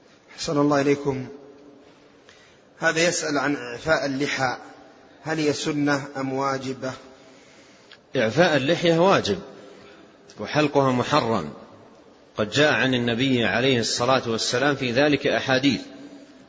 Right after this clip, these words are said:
Speaker 2: قال: "خالفوا المشركين، قصوا الشوارب واعفوا اللحى." في روايات قال: "أرخوا اللحى"، قال: "أسدلوا اللحى"،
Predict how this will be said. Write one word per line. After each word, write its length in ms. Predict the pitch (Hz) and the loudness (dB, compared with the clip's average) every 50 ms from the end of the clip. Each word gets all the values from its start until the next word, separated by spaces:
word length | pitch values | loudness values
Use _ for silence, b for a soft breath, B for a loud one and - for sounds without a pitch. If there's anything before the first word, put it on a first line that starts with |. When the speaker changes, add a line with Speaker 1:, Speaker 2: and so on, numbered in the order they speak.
| - - - - - - - - - - - - _ - - _ _ - | -20 -20 -20 -20 -20 -20 -20 -20 -20 -20 -20 -20 _ -20 -20 _ _ 0
Speaker 2:
قال: 200 | - 120 120 117 | 0 2 2 2
"خالفوا 600 | 110 - 139 139 135 123 120 110 120 120 135 139 - - - - - - - - - - - - - - - - - - | 2 2 2 2 4 2 0 0 0 0 0 0 0 -4 -14 -18 -18 -20 -20 -20 -20 -20 -20 -20 -20 -20 -20 -6 0 0
المشركين، 800 | 131 123 127 135 131 - 123 117 117 - 127 120 107 87 76 - - - - - - - - - - - - - - - - - - - _ - - - - - _ _ _ _ _ _ _ _ _ | 2 4 4 4 4 2 0 0 0 2 2 2 2 2 -2 -8 -14 -20 -20 -20 -20 -20 -20 -20 -20 -20 -20 -20 -20 -20 -20 -20 -20 -20 _ -20 -20 -20 -20 -20 _ _ _ _ _ _ _ _ _
قصوا 320 | - 147 143 - - 143 127 | 2 2 2 4 2 2 2
الشوارب 580 | - - - 117 113 120 131 147 156 175 175 170 - - - - - - - - - - - - | 2 0 2 2 2 4 4 4 4 2 0 0 -6 -14 -18 -20 -20 -20 -20 -20 -20 -20 -6 0
واعفوا 400 | 139 151 143 135 127 - 123 113 | 2 4 4 4 4 2 2 2
اللحى." 320 | 113 120 120 110 - 87 78 - - - - - - - - - - - - - - - | 4 2 2 2 -2 -8 -10 -12 -18 -20 -20 -20 -20 -20 -20 -20 -20 -20 -20 -20 -12 -6
في 140 | 117 107 113 | -4 0 2
روايات 360 | 113 120 127 139 139 131 - | 4 4 6 4 4 2 0
قال: 320 | - 131 123 123 - - | 0 0 0 0 0 0
"أرخوا 320 | - 147 135 - - 131 120 | 2 2 2 2 2 2 2
اللحى"، 380 | 113 113 127 127 - 113 92 76 - - - - - - - - - - | 4 2 2 2 2 -4 -4 -4 -8 -16 -20 -20 -20 -20 -20 -20 -14 -4
قال: 180 | - 117 117 - | -4 -2 0 2
"أسدلوا 440 | 131 139 - - - 135 123 117 113 | 2 2 2 2 2 2 4 4 2
اللحى"، 460 | 113 117 123 120 - 120 104 92 | 4 2 2 2 2 0 -2 -2